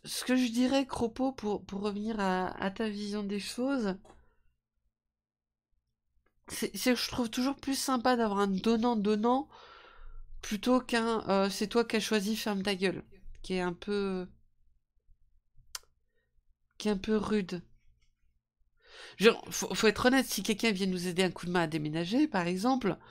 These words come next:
on a tous tendance à lui payer un repas ou une bonne bière ou quelque chose comme ça, et, et on va pas lui sortir, « Je t'ai rien demandé, connard, casse-toi », quoi. Tu vois, c'est, c'est, euh. Bah non, justement, c'est pas le jeu, euh, Cropo.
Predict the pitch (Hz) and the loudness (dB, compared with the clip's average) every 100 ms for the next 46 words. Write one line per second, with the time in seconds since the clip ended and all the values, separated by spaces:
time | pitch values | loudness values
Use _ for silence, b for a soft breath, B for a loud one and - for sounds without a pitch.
0 | B B B - 170 170 240 226 - 185 | B B B 2 2 2 0 0 0 2
1 | 220 240 214 160 - 190 180 151 160 208 | 4 4 0 -2 -2 0 0 0 0 4
2 | 220 220 190 165 151 156 170 190 214 185 | 6 6 4 0 0 -2 0 2 2 0
3 | 180 170 180 - 190 180 240 226 B B | -4 -4 -6 -2 -4 2 2 2 B B
4 | B 156 170 180 - 175 165 170 208 208 | B -4 2 2 4 2 2 2 2 2
5 | 208 190 226 196 185 190 170 175 180 180 | 0 0 0 0 -2 -2 -4 -4 -2 -2
6 | 185 185 208 233 202 196 - 233 220 190 | -2 -2 -2 -2 -4 -4 -2 -2 -2 -6
7 | 175 B B B 208 196 - - _ _ | -8 B B B 0 0 -4 -18 _ _
8 | _ _ - 165 160 160 151 - - - | _ _ -10 -6 -6 -6 -8 -12 -10 -12
9 | - - - - - - - - - - | -12 -12 -14 -18 -20 -20 -20 -20 -20 -20
10 | - - - - _ _ _ _ _ _ | -20 -20 -20 -20 _ _ _ _ _ _
11 | _ _ _ _ _ _ - B B B | _ _ _ _ _ _ -20 B B B
12 | - 233 320 339 247 254 294 311 220 269 | 4 6 8 6 4 0 0 2 2 4
13 | 277 214 220 277 294 247 202 190 - 190 | 4 2 -2 0 0 2 0 0 -2 -2
14 | 202 190 | -2 -2